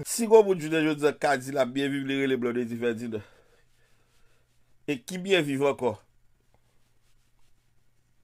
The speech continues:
Chak jou l mete tèt li otravay, chak jou mari l otravay. Moun ka di k ap byen viv, pitit li yo paske li menm, li, li, li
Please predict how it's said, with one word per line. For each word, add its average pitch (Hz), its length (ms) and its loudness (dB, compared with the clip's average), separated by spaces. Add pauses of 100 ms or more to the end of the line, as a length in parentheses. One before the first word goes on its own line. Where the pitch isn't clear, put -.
(280)
Chak 175 400 0
jou 147 120 -2
l 147 80 -2
mete 143 240 -4
tèt 135 160 -2
li 139 120 -4
otravay, 110 540 0 (340)
chak 170 400 0
jou 151 140 2
mari 143 320 2
l 147 80 -6
otravay. 117 720 0 (680)
Moun 147 360 2
ka 139 180 4
di 117 100 -12
k 127 100 -2
ap 120 100 -4
byen 117 260 -4
viv, 113 80 -10
pitit 117 340 -12
li 135 160 -8
yo 185 100 -10 (760)
paske 131 200 -10
li 131 160 0
menm, 123 300 4
li, 123 80 -14 (320)
li, 143 280 -12 (120)
li 135 80 -8